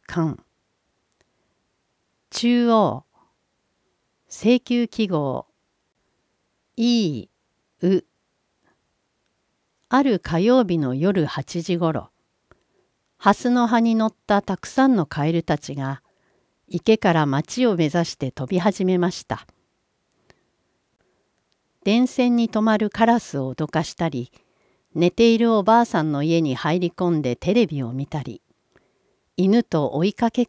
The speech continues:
こをしたり。その様子を、ほとんど文字がない映画のようなカメラワークと、リアルなのにユーモアのある絵で語る大迫力の絵本です。カエル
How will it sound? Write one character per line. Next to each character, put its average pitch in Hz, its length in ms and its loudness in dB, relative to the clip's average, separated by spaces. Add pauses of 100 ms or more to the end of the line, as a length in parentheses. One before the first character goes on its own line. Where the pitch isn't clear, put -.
こ 127 140 -6
を 131 80 -10
し - 120 -14
た 160 160 -4
り。 131 180 -10 (1800)
そ 208 180 0
の 220 160 2
様 214 220 2
子 202 220 -4
を、 202 220 2 (300)
ほ - 180 -6
と 262 200 2
ん 233 100 4
ど 147 120 4
文 190 200 2
字 196 160 -2
が 151 140 0
な 175 160 2
い 139 200 0
映 190 220 2
画 233 140 0
の 233 160 2
よ 240 140 2
う - 20 2
な 123 140 0
カ 151 160 -4
メ 165 140 2
ラ 165 140 2
ワ 165 160 4
ー 151 60 -2
ク - 140 -20
と、 135 280 -6 (840)
リ 202 180 4
ア 202 80 6
ル 180 140 2
な 160 140 2
の 156 120 2
に 151 220 2
ユ 226 180 4
ー 220 40 2
モ 180 180 2
ア 151 80 0
の 139 160 0
あ 160 80 4
る 160 120 2
絵 147 120 2
で 135 140 0
語 143 320 -4
る 147 240 -6 (640)
大 190 220 2
迫 226 300 0
力 185 260 0
の 131 120 -2
絵 123 100 -4
本 170 280 0
で 107 120 -6
す。 - 240 -20 (2250)
カ 202 180 0
エ 233 140 2
ル 220 200 2